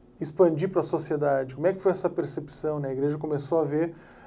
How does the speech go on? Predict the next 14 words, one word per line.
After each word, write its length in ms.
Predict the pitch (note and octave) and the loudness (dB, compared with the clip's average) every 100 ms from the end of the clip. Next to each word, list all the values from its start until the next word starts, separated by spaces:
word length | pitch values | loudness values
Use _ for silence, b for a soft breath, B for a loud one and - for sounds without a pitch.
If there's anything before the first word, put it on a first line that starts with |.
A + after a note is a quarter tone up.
| B | B
é, 200 | D#3 D3 | -4 0
o 120 | D3 D3+ | 2 2
entorno 680 | D3 D#3+ E3+ F3 E3+ D3 | 2 8 12 12 12 8
ali, 120 | C#3 D3 | 2 0
o 60 | |
bairro, 440 | C#3+ C#3 D#3 D#3 C3+ | 2 4 6 4 2
essa 240 | D#3+ D3+ | -2 -2
necessidade. 600 | D#3 D3 C#3+ - C#3 E3+ E3 | -6 -6 -10 -6 -2 -2 -2
Como 180 | F#3+ | -6
foi 300 | F#3+ - F#3+ | -6 -2 0
esse 200 | F#3 F#3 | 0 -2
início 320 | E3 E3 F#3 D3+ | -4 -4 -4 -6
do 60 | |
projeto? 480 | D3 C#3+ C3 C3 B2 | -4 -2 -2 -4 -8